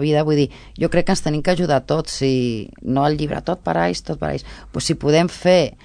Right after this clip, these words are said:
eh, per ajudar els altres, nosaltres, mm, perfecte, encantats. Sempre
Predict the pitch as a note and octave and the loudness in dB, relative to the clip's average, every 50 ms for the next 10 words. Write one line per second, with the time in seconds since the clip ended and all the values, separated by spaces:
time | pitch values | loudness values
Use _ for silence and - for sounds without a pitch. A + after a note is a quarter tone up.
0 | - - - - - - - - D3 D3 C#3+ C3+ B2+ B2 A#2 E2 - - - - | -20 -20 -20 -20 -20 -12 -6 -2 2 2 4 4 4 2 0 -2 -4 -6 -2 0
1 | D3 C#3+ C3+ B2 C3 B2+ C3+ C#3+ D3+ C#3+ D3 D#3+ D#3+ E3 - E3+ F#3+ G3 E3 E3+ | 2 2 2 2 2 2 2 2 2 4 6 6 6 4 4 2 2 2 2 0
2 | D3+ B2 C#3+ C#3 C#3+ C#3+ - D3+ E3 F3+ G3+ F#3+ - - - D#3 D3 C#3+ C#3 C3+ | 0 2 2 2 2 0 0 0 0 0 0 -2 -4 -6 -4 -2 -2 0 0 -2
3 | C3 C3 - - - B2+ B2 - - - C#3+ C3+ - - C#3 C3+ B2+ - C3 B2+ | -4 -6 -6 -6 -4 -4 -4 -4 -2 -2 -2 -2 0 -2 -2 -2 -2 -2 -2 -2
4 | B2 - - D3+ E3 - - - - - - - - - - - F3 E3 - - | 0 2 2 0 0 0 -6 -16 -18 -20 -20 -20 -16 -10 -6 -4 -2 0 2 2
5 | D#3+ | 2